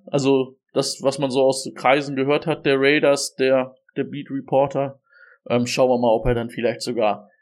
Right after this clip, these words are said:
eine Chance kriegt, da länger irgendwie tätig zu sein. Dann haben wir die Giants, die hatten echt eine Scheißwoche oder scheiß zwei Wochen.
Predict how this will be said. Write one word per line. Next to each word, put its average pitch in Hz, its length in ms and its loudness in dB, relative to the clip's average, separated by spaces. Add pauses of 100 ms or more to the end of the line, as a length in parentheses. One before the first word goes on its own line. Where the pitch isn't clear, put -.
(140)
eine 127 120 0
Chance 139 600 -2
kriegt, - 380 -8
da 120 140 2
länger 117 640 0
irgendwie - 380 -10
tätig - 400 -12
zu - 120 -14
sein. - 340 -8 (1400)
Dann 135 440 2
haben 131 440 2
wir 131 180 2
die 123 380 -12
Giants, 143 720 0 (160)
die 127 140 -6
hatten - 280 -2
echt - 380 -2
eine 123 80 0
Scheißwoche 131 1120 -2
oder 110 500 -8 (520)
scheiß 117 400 0
zwei 127 320 2
Wochen. 127 420 -4